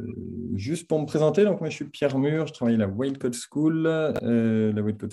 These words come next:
School, on est une école plus de reconversion professionnelle, donc on est plutôt sur, nous, on est plutôt habitués à avoir des, des, bon, un peu tous les âges, mais surtout des, disons, des trentenaires, des gens qui vont changer de,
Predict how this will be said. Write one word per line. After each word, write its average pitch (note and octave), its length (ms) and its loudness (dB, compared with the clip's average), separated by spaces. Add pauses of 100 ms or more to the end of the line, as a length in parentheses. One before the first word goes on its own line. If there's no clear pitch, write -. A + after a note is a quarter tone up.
School, D3 120 -6
on A#2+ 180 4
est G2+ 100 2
une G2+ 240 0
école A#2+ 540 -4
plus A#2+ 200 -8
de A2+ 80 0
reconversion D3 540 0
professionnelle, B2+ 640 2
donc A2 240 2
on G2+ 80 0
est G#2 140 0 (100)
plutôt C3+ 460 0
sur, G#2+ 380 -2
nous, B2 140 6
on A2 60 6
est G#2 60 4
plutôt A#2+ 300 0
habitués A#2+ 600 0
à F#2 120 -6
avoir G2+ 340 -2
des, F#2 240 -6
des, - 640 -14 (500)
bon, - 100 2
un A2 80 4
peu A#2 140 4
tous D3 160 0
les B2+ 220 8
âges, A#2 240 4
mais F#2 160 0
surtout A2+ 400 -2
des, F#2 240 -2
disons, G2+ 260 2
des A#2 100 6
trentenaires, A2+ 440 -2
des G#2 100 -4
gens A2 140 -6
qui G2+ 120 -12
vont F#2+ 220 -6
changer A#2+ 400 4
de, F#2 320 -4